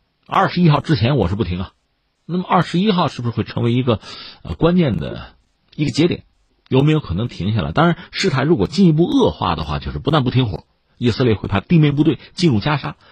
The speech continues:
这种可能性也不是没有，因为现在他的坦克部队什么的就在边境，要进加沙就分分钟的事儿。而且呢，即使是坦克部队不进加沙，用坦克炮也可以轰击加沙境内的目标，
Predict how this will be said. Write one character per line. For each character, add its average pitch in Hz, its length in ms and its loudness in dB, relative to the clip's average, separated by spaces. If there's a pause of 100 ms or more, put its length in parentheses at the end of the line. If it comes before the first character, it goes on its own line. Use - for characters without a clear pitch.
这 247 140 2
种 170 120 4
可 - 160 -4
能 104 140 2
性 131 160 0
也 73 80 4
不 127 140 -2
是 98 80 -2
没 120 160 -2
有， - 160 -6
因 131 80 -4
为 170 60 0
现 170 180 -2
在 123 160 -2 (240)
他 123 160 -2
的 101 160 -2
坦 80 160 -6
克 117 100 -2
部 120 140 2
队 117 160 2
什 73 120 -4
么 82 120 -2
的 87 60 -2
就 - 220 -4
在 - 240 -8
边 175 180 2
境， 190 160 -4 (360)
要 139 120 0
进 135 280 2
加 82 240 -4
沙 82 220 -8
就 76 100 -10
分 143 220 -2
分 156 100 -2
钟 160 140 -6
的 165 100 -4
事 - 140 -6
儿。 - 80 -10 (240)
而 165 180 2
且 78 200 -2
呢， 71 220 -6
即 90 200 -2
使 82 120 -6
是 87 200 -6 (300)
坦 80 180 -2
克 143 140 0
部 147 160 4
队 95 140 2
不 110 300 2
进 175 220 4
加 67 260 -10
沙， 62 260 -14
用 113 220 -6
坦 87 180 -4
克 113 60 4
炮 196 220 2 (200)
也 101 160 0
可 - 160 -6
以 104 60 4
轰 101 240 2
击 98 140 2
加 110 220 -2
沙 101 180 -2
境 123 180 2
内 87 160 0
的 80 80 -2
目 78 140 -2
标， 87 180 -4